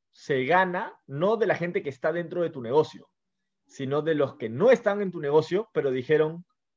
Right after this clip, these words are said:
pero siguen diciendo de que es un buen sitio donde estar, que tienen buenos recuerdos.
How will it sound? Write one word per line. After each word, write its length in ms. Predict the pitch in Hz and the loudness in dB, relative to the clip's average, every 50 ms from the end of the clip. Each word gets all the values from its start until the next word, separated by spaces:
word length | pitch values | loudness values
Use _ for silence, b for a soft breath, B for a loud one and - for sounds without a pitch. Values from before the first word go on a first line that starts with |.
| _ _ | _ _
pero 180 | - 139 127 123 | 0 0 0 0
siguen 360 | - - 214 220 226 226 196 | 0 0 4 6 6 4 4
diciendo 540 | 170 139 - 185 185 190 220 254 262 - _ | 0 2 2 4 4 4 2 0 0 -2 _
de 160 | _ 147 143 - | _ -6 -4 -4
que 80 | 151 | -4
es 80 | 151 147 | -4 -4
un 180 | 156 151 151 | -4 -6 -2
buen 220 | 151 185 190 180 175 | 0 0 0 0 -2
sitio 280 | - 190 170 160 165 | -4 -6 -2 2 4
donde 220 | 156 151 151 147 139 | 4 4 4 2 -2
estar, 320 | - - - 113 - - - _ _ _ _ _ _ _ _ _ _ _ _ _ _ | -2 -2 -2 -2 -2 -4 -10 _ _ _ _ _ _ _ _ _ _ _ _ _ _
que 100 | 135 123 | -4 -4
tienen 280 | 151 151 156 147 147 | -2 -2 0 -2 -2
buenos 320 | 147 156 180 170 165 156 - | 2 2 2 4 4 0 0
recuerdos. 680 | 139 127 - 131 127 117 107 80 - - _ _ _ | 0 -2 -2 0 0 0 -2 -4 -10 -16 _ _ _